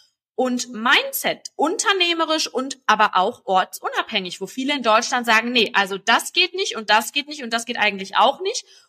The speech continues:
und, äh, überall sind immer nur Probleme. Das ist für mich sehr, sehr typisch deutsch.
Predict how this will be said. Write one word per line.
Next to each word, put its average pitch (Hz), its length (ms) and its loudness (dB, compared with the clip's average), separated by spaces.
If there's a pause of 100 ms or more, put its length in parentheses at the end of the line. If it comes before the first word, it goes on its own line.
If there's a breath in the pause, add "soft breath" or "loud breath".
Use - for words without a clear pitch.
und, 285 340 -2
äh, 247 180 2
überall 277 400 2
sind 262 140 -6
immer 247 180 0
nur 226 140 -4
Probleme. 208 540 -2
Das 240 160 2
ist - 180 -6
für 240 100 -6
mich 262 260 -4
sehr, 226 180 4
sehr 311 160 0
typisch - 400 -6
deutsch. 202 560 0